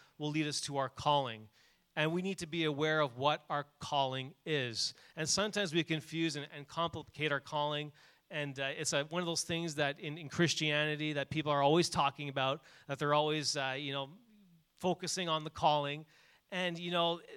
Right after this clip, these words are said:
it, actually, a lot of times our calling is just right there in front of us. It's actually right here. It's not that hard to think about. You don't have to be thinking all the time about what your calling is.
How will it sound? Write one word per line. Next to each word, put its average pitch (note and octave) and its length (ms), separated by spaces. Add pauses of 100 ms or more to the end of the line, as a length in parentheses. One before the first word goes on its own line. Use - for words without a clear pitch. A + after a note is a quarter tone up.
(160)
it, E4 160
actually, A#3 240
a G3 80
lot G#3+ 260
of C4+ 60
times G#3+ 240
our G3 60
calling A3 420
is F3+ 160
just G3+ 260
right F3+ 260
there F#3 180
in E3+ 60
front G3 300
of C3+ 80
us. A#2 180
It's C3+ 160
actually F#3+ 420 (100)
right F3 240
here. D#3 380 (200)
It's F3 140
not G3+ 140
that F#3+ 120
hard F#3 280
to D#3+ 80
think F#3 240
about. C#3+ 140
You C#3+ 60
don't F3 100
have F#3 60
to F3+ 80
be E3+ 140
thinking E3 340
all D#3+ 200
the E3 80
time E3 200
about C3+ 220
what D3 180
your D3+ 80
calling C#3+ 380
is. C3 340